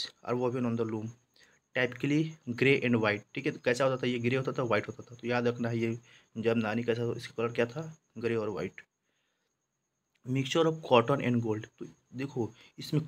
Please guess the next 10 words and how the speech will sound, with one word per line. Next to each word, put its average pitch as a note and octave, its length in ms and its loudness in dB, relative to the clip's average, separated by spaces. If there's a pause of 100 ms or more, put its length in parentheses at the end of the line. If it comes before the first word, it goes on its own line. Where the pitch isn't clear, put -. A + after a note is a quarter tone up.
कॉटन C3+ 500 4
और C#3 200 4
गोल्ड A#2 400 8
भी A#2 120 0 (140)
का A#2+ 140 -2
मिक्स A#2 260 -2
होता G#2+ 180 -4
था, G#2+ 100 -2
ठीक C3 140 -8
है। D#3+ 100 2